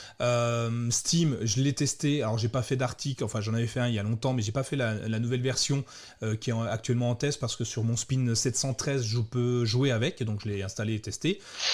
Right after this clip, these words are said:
Euh, du, du coup, je joue aux jeux Ubisoft et Epic Games. Je, je joue à Stadia, évidemment. Et, euh,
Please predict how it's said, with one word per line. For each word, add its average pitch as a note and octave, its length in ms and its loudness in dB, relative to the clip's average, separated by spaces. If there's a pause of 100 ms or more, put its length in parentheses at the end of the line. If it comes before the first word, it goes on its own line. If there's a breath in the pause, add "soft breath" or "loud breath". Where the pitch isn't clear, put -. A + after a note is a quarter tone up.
(100)
Euh, A2+ 680 2
du, A#2 200 0
du C3 180 6
coup, F3+ 160 4
je C3 100 6
joue C3 220 6
aux B2+ 60 6
jeux A#2+ 140 4
Ubisoft A#2 500 2
et G2+ 80 0
Epic A2+ 260 -2
Games. D#3 300 2 (360 soft breath)
Je, A#2 1300 2
je A#2 180 2
joue A#2 220 4
à - 20 2
Stadia, A2 460 -2
évidemment. A2+ 600 -2 (340 soft breath)
Et, A2+ 200 4
euh, G#2 360 0